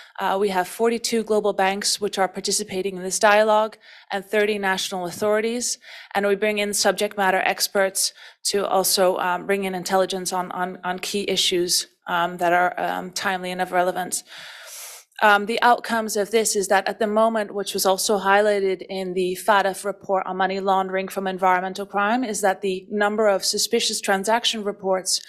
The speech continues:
and suspicious activity reports, uh, linked to, uh,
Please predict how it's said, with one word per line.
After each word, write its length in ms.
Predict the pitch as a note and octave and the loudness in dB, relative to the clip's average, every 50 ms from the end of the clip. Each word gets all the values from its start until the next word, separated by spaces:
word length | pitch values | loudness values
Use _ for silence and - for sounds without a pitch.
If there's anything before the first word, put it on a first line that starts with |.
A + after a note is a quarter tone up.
| - - - - | -14 -18 -10 -8
and 100 | - F#3+ | -4 -2
suspicious 520 | - G#3 G3+ - - A3+ G#3+ - G3 F#3 | 0 2 2 2 2 2 0 2 0 -2
activity 480 | G3+ F#3 - - - G#3+ G#3 G#3 A3+ G#3+ | -4 -4 -4 -2 -2 -2 0 0 -2 -2
reports, 720 | G3 G3 F#3+ G3 - - F#3+ F#3+ D#3+ - - - - - - - - - - - - - - - | -2 -4 -6 -6 -4 -2 -2 -2 -2 -4 -2 0 0 0 0 -4 -12 -18 -16 -16 -18 -20 -8 -2
uh, 180 | - F#3 F3+ - - | 0 2 2 2 0
linked 500 | G3+ G3 G#3+ A#3 B3 A#3 - - - - | 2 2 2 2 0 -2 -4 -4 -2 -2
to, 340 | - G#3 G#3 G3+ G3 F#3+ F#3 - - | 0 2 2 2 2 0 -4 -8 -6
uh, 300 | - F3+ F3+ F3 E3+ D#3+ | -4 -4 -2 -4 -4 -6